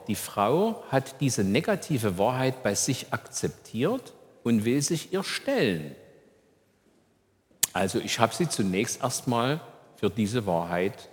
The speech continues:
beglückwünscht. Ganz gleich, also ob eine positive oder eine negative Wahrheit, nur wenn wir uns der Wahrheit stellen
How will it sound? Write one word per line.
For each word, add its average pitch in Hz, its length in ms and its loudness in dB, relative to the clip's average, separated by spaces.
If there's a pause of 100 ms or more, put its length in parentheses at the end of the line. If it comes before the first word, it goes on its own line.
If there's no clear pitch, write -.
beglückwünscht. 95 840 -4 (1800)
Ganz 147 340 6
gleich, 180 460 6
also 131 280 6
ob - 200 4
eine 95 200 4
positive 190 840 2
oder 120 240 4
eine 90 240 0
negative 147 680 2
Wahrheit, 127 440 2 (340)
nur 170 440 2 (120)
wenn 117 240 4
wir 120 180 2
uns 110 460 -2
der 85 240 0
Wahrheit 98 460 0
stellen 156 800 2